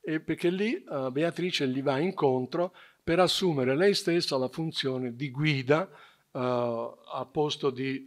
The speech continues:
eh, di Virgilio, cioè guida teologica, eh, perché ora, da allora in poi, devono andare attraverso i cieli, eh, fino, i nove cieli, fino all'empirio della visione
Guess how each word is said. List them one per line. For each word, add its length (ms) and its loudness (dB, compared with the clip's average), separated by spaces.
eh, 240 -4
di 100 -8
Virgilio, 640 -6
cioè 240 -6
guida 460 -6
teologica, 840 0
eh, 120 -4
perché 320 0
ora, 360 4
da 160 -2
allora 300 2
in 140 0
poi, 280 4
devono 540 4
andare 680 -4
attraverso 600 -4
i 80 -2
cieli, 500 -4
eh, 520 -10
fino, 440 -4
i 100 -6
nove 240 -2
cieli, 380 -4
fino 340 -4
all'empirio 800 -4
della 300 -2
visione 580 -2